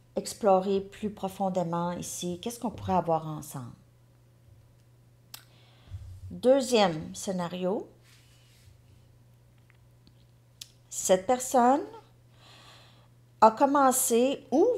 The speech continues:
vous, commencez une nouvelle vie ailleurs. Ça, c'est les deux, trois possibilités ici.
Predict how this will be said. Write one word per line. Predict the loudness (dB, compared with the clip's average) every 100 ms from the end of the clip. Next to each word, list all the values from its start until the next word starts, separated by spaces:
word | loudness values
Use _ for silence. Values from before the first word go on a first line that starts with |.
| -2
vous, | -2 0 -2 -14 -20 -20 -18 -14 -14 -14 -4
commencez | 0 0 0 -2 -2 -2 0
une | 0 2
nouvelle | 2 4 4 4
vie | -4 -6 -8 -18 _
ailleurs. | 4 4 2 -4 -8 -10
Ça, | -10
c'est | -6 -6
les | -6
deux, | -6 -10
trois | -10 -4 -4
possibilités | -4 -10 -12 -10 -10 -12 -12 -12
ici. | -10 -10 -12 -12